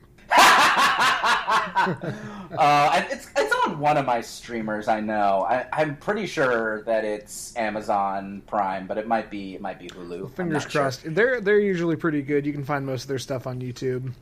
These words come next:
Speaker 1: Yeah, I just, I love that show. That show is so
Speaker 2: Oh, totally.
Speaker 1: good.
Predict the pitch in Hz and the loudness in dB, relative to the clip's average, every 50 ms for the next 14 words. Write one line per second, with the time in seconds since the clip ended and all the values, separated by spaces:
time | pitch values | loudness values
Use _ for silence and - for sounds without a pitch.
0 | - - - - - - - 101 98 92 90 90 - - 120 117 120 113 113 113 | -18 -20 -20 -20 -12 -6 -2 0 0 0 -2 -4 -4 -2 -2 -2 -2 -4 -2 0
1 | 123 123 120 113 107 101 95 - 98 95 92 - - 104 98 98 98 107 117 - | 2 2 2 2 2 2 0 -2 -6 -6 -6 -6 -6 -6 -4 -4 -2 -4 -4 -4
2 | - 131 104 92 - - 160 147 123 - 123 131 - - 117 117 120 | -4 -4 -4 -4 -6 -6 -6 -6 -6 -4 -4 -4 -4 -4 -6 -8 -10